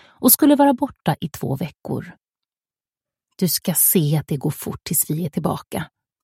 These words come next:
sa hennes mamma. Hon strök sin dotter över håret.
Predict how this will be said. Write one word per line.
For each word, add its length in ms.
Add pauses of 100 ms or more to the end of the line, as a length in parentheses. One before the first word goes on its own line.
(240)
sa 220
hennes 340
mamma. 380 (840)
Hon 180
strök 440
sin 220
dotter 360
över 180
håret. 640